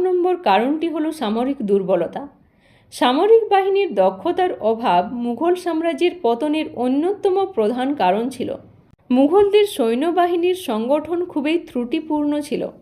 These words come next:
কারণ সৈন্যবাহিনীতে রাজপুত, তুর্কি, আফগান জাতিগোষ্ঠীর মানুষ নিয়ে সংগঠিত ছিল। এর ফলে মুঘল সৈন্যবাহিনী কখনো একটি জাতীয় সৈন্যবাহিনী হিসেবে গড়ে উঠতে পারেনি। এই সব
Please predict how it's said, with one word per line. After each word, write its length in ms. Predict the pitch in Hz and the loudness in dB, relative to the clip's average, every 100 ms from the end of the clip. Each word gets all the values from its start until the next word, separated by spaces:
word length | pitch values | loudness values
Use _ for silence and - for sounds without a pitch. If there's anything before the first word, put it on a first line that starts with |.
| _ _ - - | _ _ -20 -4
কারণ 240 | - 269 392 | 4 4 4
সৈন্যবাহিনীতে 1000 | 415 - 226 254 349 349 349 349 302 190 190 220 | 0 0 0 2 2 2 2 2 -2 0 0 0
রাজপুত, 520 | 220 220 220 - 359 415 | 0 0 -2 -4 -4 -4
তুর্কি, 420 | - 254 220 262 339 415 - | -6 -4 -4 -2 -2 -4 -2
আফগান 460 | 226 220 220 302 349 | -2 0 0 0 0
জাতিগোষ্ঠীর 680 | 330 311 320 277 302 311 302 269 | 0 -2 -2 -2 -6 -2 -2 -2
মানুষ 320 | 208 220 285 - | -2 -2 -4 -4
নিয়ে 180 | 269 294 | -2 -2
সংগঠিত 560 | 254 196 196 226 226 247 | -4 -4 0 0 -2 -8
ছিল। 220 | 226 220 - - _ _ - - - | -6 -6 -8 -12 _ _ -20 -20 -8
এর 180 | 269 349 - | 0 0 2
ফলে 220 | 403 392 370 | 2 4 2
মুঘল 340 | 240 220 294 | -2 0 0
সৈন্যবাহিনী 760 | 349 339 320 320 294 302 285 202 226 | 0 -2 -4 -2 0 0 0 -2 -4
কখনো 340 | 226 254 302 339 - | 0 0 0 -4 -4
একটি 240 | 294 311 254 | -4 -4 -4
জাতীয় 500 | 202 226 226 349 480 453 | 0 -2 -2 0 2 2
সৈন্যবাহিনী 640 | 453 240 240 285 285 294 285 | 2 -2 0 0 0 2 0
হিসেবে 340 | 277 277 277 269 | -2 -4 -4 -2
গড়ে 280 | 208 214 254 | 0 2 0
উঠতে 280 | 240 - - | -4 -4 -2
পারেনি। 440 | 214 180 175 - - _ _ - - - | 0 0 -2 -8 -16 _ _ -20 -20 -6
এই 200 | - 339 | 2 4
সব 220 | 440 415 | 4 2